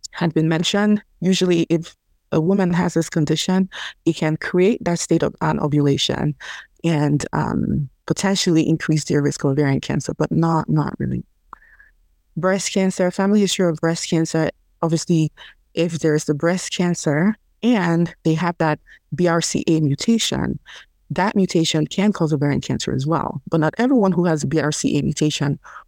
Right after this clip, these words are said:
would develop ovarian cancer. A lot of them would. And so if one has had that breast cancer,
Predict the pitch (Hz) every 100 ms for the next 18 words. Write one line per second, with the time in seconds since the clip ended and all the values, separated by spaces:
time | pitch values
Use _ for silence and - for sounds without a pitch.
0 | - 139 160 147 147 156 165 147 - 139
1 | 131 123 - 127 - - - _ 151 156
2 | 220 175 143 139 151 147 - - - -
3 | - 160 - 165 160 151 180 220 208 175
4 | - 170 156 - 135 175 202 - - 139
5 | 127 135